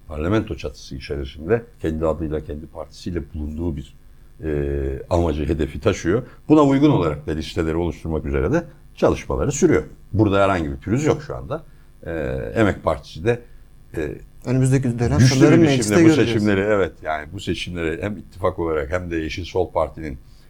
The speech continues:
Speaker 1: güçlü bir oyla kazanıp, e, mecliste temsil edileceği bir sonucu elde edecektir diye düşünüyorum.
Speaker 2: Çok teşekkür ediyoruz.
Speaker 1: Ha,
Speaker 2: Başka
Speaker 1: bunun sayısı ne olur, ne kadar olur?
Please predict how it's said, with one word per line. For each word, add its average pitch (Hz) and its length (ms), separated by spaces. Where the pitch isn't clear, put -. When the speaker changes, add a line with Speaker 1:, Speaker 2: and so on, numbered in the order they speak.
Speaker 1:
güçlü 92 300
bir 85 60
oyla 87 600
kazanıp, 98 500
e, 78 60
mecliste 95 500
temsil 90 340
edileceği 85 540
bir - 300
sonucu 92 400
elde 104 260
edecektir 90 500
diye 147 140
düşünüyorum. 117 400
Speaker 2:
Çok 147 160
teşekkür 143 300
ediyoruz. 135 280
Speaker 1:
Ha, 147 40
Speaker 2:
Başka 127 300
Speaker 1:
bunun 147 120
sayısı 127 460
ne 117 60
olur, 113 380
ne 98 100
kadar 110 220
olur? 107 280